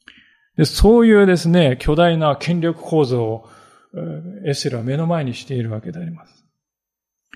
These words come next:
で、そういう帝国からすると自分なんてなんと小さなものか。吹けば飛ぶようなもんではないかと。ひしひしとね、彼女は自分の小ささを感じたでしょう。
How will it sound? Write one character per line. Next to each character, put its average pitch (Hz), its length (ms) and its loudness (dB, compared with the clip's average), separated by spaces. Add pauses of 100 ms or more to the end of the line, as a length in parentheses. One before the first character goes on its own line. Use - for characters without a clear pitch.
(260)
で、 160 60 0
そ 226 300 4
う 254 60 4
い 240 100 6
う 185 140 4 (240)
帝 180 160 -2
国 175 280 -4
か 180 120 0
ら 160 100 2
す 160 140 -4
る 147 80 -8
と 143 100 0
自 127 200 -4
分 185 200 4
な 180 140 6
ん 127 80 0
て 135 100 2
な 127 200 2
ん 277 200 -4
と 339 100 -2
小 269 340 -4
さ 240 160 -4
な 160 100 -2
も 127 120 -4
の 107 120 -8
か。 90 180 -20 (960)
吹 - 160 -4
け 269 40 0
ば 196 120 6
飛 156 180 0
ぶ 233 120 0
よ 320 120 0
う - 20 0
な 240 120 6
も 175 140 6
ん 165 40 4
で 143 80 4
は 131 80 4
な 117 140 0
い 101 60 -8
か - 140 -20
と。 - 140 -20 (720)
ひ 247 180 2
し 240 140 4
ひ 185 140 2
し 175 120 -4
と 160 120 4
ね、 160 240 2 (340)
彼 151 220 4
女 123 100 4
は 123 60 6
自 127 120 0
分 139 100 4
の 135 80 6
小 147 200 0
さ 160 120 2
さ 160 140 4
を 139 60 2
感 131 180 4
じ 135 120 -2
た 143 100 4
で 107 100 0
し - 120 -10
ょ - 40 -20
う。 - 20 -16